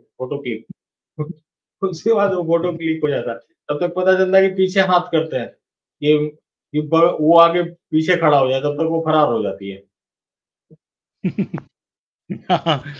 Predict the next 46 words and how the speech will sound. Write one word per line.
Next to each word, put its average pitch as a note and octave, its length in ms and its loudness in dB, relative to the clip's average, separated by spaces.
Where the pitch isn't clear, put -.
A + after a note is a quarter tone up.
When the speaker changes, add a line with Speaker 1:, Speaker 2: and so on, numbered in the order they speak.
Speaker 2:
मैंने D3 360 0
देखा D3+ 420 2
था D3 180 2
वो। B2+ 280 -6
<laughs> E3+ 240 2
वो C#3+ 260 4
जी D#3+ 240 4
ट्वेंटी D#3 560 4
का E3 220 4
था, C#3+ 280 2
I C#3+ 120 0
think, D#3+ 240 0
और C#3 320 4
वहाँ D3+ 520 4
फि-, E3+ 140 -8
और D#3+ 420 6
फिर E3 440 4
क्या D#3 160 6
वो D#3+ 320 6
उनको, D#3 260 4
लेकिन F3 300 6
इतना G3 380 6
सारा G3 300 6
है, F3+ 180 6
लेकिन F3+ 300 4
वो F3 220 6
ज-, D#3 220 -6
स-, C#3 300 2
ये D3 180 6
second D3+ 460 4
term F3+ 120 6
में F3+ 220 4
तो F3+ 120 6
गायब C#3+ 420 6
ही E3+ 120 8
है, E3+ 220 6
किसी C#3+ 280 2
media D3+ 400 6
को D#3 180 4
सवाल C#3+ 440 6
के D3+ 120 6
जवाब C3+ 380 6
देने C#3 240 6
आते C3+ 380 4
नहीं D#3+ 220 4
है। C3 160 0